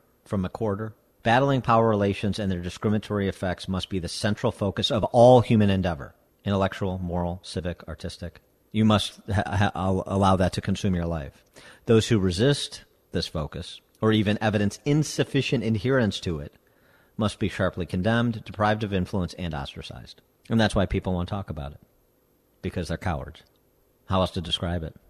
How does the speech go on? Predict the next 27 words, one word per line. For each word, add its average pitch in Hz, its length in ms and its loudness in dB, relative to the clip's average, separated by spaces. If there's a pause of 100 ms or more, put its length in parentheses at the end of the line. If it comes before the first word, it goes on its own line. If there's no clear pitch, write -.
(160)
You 113 260 4
wouldn't 127 440 4
tolerate 90 840 2 (320)
any 101 540 2 (400)
other 90 280 2
sort 87 400 -2
of 87 160 -6
racism, 82 760 -6
any 101 260 2
other 87 240 -2
sort 90 280 -2
of 85 240 -4
racial 92 720 -4
nonsense, 82 600 -4
but - 220 -6
you 85 60 -4
tolerate 90 520 -2
this - 380 -8 (500)
because 92 240 -4
you're 87 80 -4
afraid. 85 500 -4 (720)
And 90 300 0
I 85 280 -4
suspect - 460 -2
no 98 180 4
amount 92 380 4
of 82 480 -4